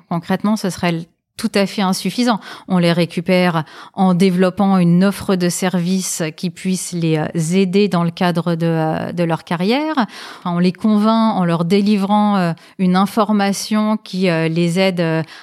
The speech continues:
à, euh, à exercer leurs fonctions également, dans toutes les dimensions, puisqu'il y a la, la dimension chiropracteur, mais il y a la dimension professionnelle libérale, hein, puisque quatre-vingt-dix-neuf pour cent des chiropracteurs sont des chiro-, euh, euh, enfin, sont des professions, euh,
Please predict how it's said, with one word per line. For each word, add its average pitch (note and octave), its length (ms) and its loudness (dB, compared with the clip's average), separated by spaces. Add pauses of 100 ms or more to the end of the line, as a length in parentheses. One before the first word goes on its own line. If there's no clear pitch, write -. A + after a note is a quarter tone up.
à, E3 960 0
euh, - 60 -6
à F3 140 2
exercer F3 400 -2
leurs E3 180 0
fonctions F3 440 -2
également, F#3+ 560 2
dans E3+ 160 -2
toutes - 200 -14
les F3+ 100 2
dimensions, G#3 520 -2
puisqu'il - 280 -4
y - 20 2
a D#3 80 2
la, D#3+ 200 0
la E3 140 0
dimension E3 560 0
chiropracteur, E3+ 680 -2 (100)
mais F3+ 100 2
il E3+ 40 0
y E3 40 2
a D#3 40 0
la D#3+ 120 2
dimension D#3+ 720 -2
professionnelle F3 580 0
libérale, E3+ 480 0
hein, A3 100 2
puisque - 400 -8 (440)
quatre-vingt-dix-neuf D3 840 -4
pour - 200 -4
cent A#3 140 2
des E3 160 0
chiropracteurs D#3+ 720 -4
sont - 180 -2
des E3 160 -2
chiro-, F3+ 460 0
euh, E3 560 -2
euh, F3+ 160 -8
enfin, F3+ 180 -6
sont D#3 140 -6
des E3 100 -2
professions, F3 600 -4
euh, E3+ 320 -6